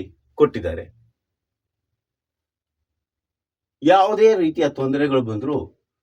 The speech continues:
ಮಂಗಳ ಅದನ್ನ ಜಯಿಸ್ತಾನೆ ಅನ್ನುವಂಥ ಭಾವನೆಯಿಂದ ಹಿಂದಿನ ಋಷಿಮುನಿಗಳು ಒಂದು ಮತ್ತು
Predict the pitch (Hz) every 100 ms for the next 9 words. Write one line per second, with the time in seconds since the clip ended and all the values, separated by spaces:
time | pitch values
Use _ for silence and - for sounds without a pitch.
0 | _ 110 135 156 120 107 - - 113 113
1 | 104 80 80 _ _ _ 123 110 131 139
2 | - 104 92 85 - _ _ _ - 143
3 | 156 131 123 123 104 80 98 123 131 101
4 | 92 98 131 82 - _ _ _ - 127
5 | 131 113 87 98 - 151 110 90 98 110
6 | 87 _ _ - 120 131 151 104 90 -